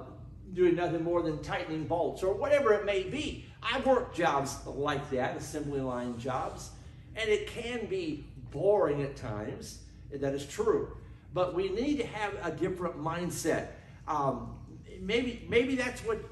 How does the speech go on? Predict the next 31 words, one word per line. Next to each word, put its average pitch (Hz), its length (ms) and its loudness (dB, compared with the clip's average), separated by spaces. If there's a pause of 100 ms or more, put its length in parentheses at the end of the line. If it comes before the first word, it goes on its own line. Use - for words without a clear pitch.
you 220 160 -8
do, 214 180 -4
something 202 300 -2
like 180 200 -2
that 185 240 -2
all 185 420 6
day 175 220 2
long. 170 380 2
Maybe 208 240 2
you 214 120 -4
work 190 360 0
in 196 80 0
an 180 100 -4
office 175 580 -4
and 147 140 -8
you 170 80 -10
feel 170 240 -4
like, 165 260 -4
uh, 143 180 -6
"Oh, 160 360 -6 (260)
it - 180 -6
gets 175 240 -2
so 175 260 -2
boring." 156 580 2 (300)
Or 208 200 8
you 254 120 6
may 233 160 10
be 214 380 0 (380)
mowing 220 460 6
yards, 208 720 4
um, 151 420 2